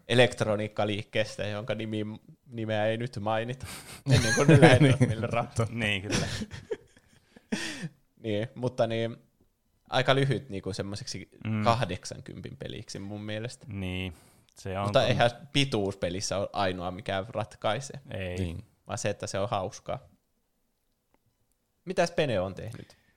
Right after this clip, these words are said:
Speaker 3: No, mä
Speaker 1: Ei, mun toinen asia tulee Paprika Mix-osiossa. Sen
Speaker 3: Aha,
Speaker 1: takia
Speaker 3: okei.
Speaker 2: Mietinkin, että, että eikö sä sanonut kaksi? Okei.
Speaker 1: Se tulee myöhemmin.
Speaker 3: Okei.
Speaker 2: Joo.
Speaker 3: Ö, tota noin.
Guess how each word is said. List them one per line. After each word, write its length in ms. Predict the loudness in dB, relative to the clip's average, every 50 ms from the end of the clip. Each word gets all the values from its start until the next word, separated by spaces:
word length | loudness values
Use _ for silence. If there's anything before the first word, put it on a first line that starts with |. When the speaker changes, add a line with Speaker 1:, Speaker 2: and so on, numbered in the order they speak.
| _ _ _ _ _
Speaker 3:
No, 280 | -4 0 4 4 4 2 0 -6 -20 _ _ _ _
mä 160 | 8 8 10
Speaker 1:
Ei, 100 | 10 10
mun 160 | 6 4 4 8
toinen 340 | 10 10 10 10 6 4
asia 220 | 2 0 0 0 2
tulee 240 | 4 8 10 10 10 10
Paprika 400 | 8 6 4 2 -4 -2 -4 -4
Mix-osiossa. 680 | -6 -6 -6 -6 -6 -6 -6 -6 -6 -6 -8 -8 -8
Sen 80 | -2 2 4
Speaker 3:
Aha, 60 | 4 4
Speaker 1:
takia 100 | 4 2
Speaker 3:
okei. 140 | 0 0 2
Speaker 2:
Mietinkin, 400 | 4 2 2 2 0 -2 -4 -6
että, 180 | -6 -4 -6 -6
että 280 | -6 -8 _ _ -20 -20 -20 _ _ -20 -18
eikö 120 | -8 -4
sä 100 | -2 -2
sanonut 240 | -2 -2 -4 -6 -6
kaksi? 380 | -4 -6 -6 -6 -6 -14 -16 -16 -20 -20 -20 -16 -12 -12
Okei. 200 | -10 -8 -8 -10 -10 -10
Speaker 1:
Se 140 | -10 -6
tulee 200 | -4 0 0 0
myöhemmin. 440 | 0 0 0 -2 -2 -4 -6 -8 -10
Speaker 3:
Okei. 260 | -8 -8 -10 -10 -10 -10
Speaker 2:
Joo. 100 | -12 -14 -14 _ _ _ _ _ _ _ 2 4 6 6 6
Speaker 3:
Ö, 40 | 4 0 _ _ _ _ _ _ _ _ _ _ _ _
tota 260 | -12 -6 0 0 2 2
noin. 320 | 2 2 0 0 -2